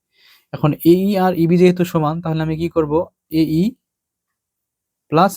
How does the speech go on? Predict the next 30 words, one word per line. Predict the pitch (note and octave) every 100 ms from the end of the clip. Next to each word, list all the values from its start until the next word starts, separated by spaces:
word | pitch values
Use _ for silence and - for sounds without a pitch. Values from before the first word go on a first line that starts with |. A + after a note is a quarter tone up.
| -
এই | C#3+ C#3 C3
লিখব, | A#2+ A#2+ G#2+ - _ _ _ _ -
অর্থাৎ | B2+ D3+
ইবি | D3+ C#3+ D3+
এর | C#3
জায়গায় | C#3+ D3 C#3+
কি | D#3+
লিখব? | D3+ D#3 G#3 -
এই। | C3+ G#2+ G#2 - _ _ _ _ _ _ _ _ _ _ _ _ _ - - - - -
তাহলে | D#3+ F3+
আমি | F#3+
এখ-, | F3+ - -
এখানে | D#3+ F3 E3
দেখতে | E3 -
পাচ্ছি | F3 F3+ F3+
যে | D#3+ F#3 B3+ _ _ _
টু | F#3 G#3+
এ | E3 D#3+
ই | C#3 C3+
হচ্ছে, | C3+ C3 B2+ A2 _ _ _ _ _ _ _ _ _ _ _
আর | C3+ C#3
আমাদের | C3+ C#3+ D3
এই | C#3+
পাশে | D#3+ D#3 D3+
আছে | D3+ E3
হচ্ছে | D#3+ E3 F3 E3
এবি, | C#3 A#2 A2 _ _ _ _ _ _ _ _ _ _ _ _ _ _ _ - _
তাই | - D#3+
না? | E3 B2+
আর | C3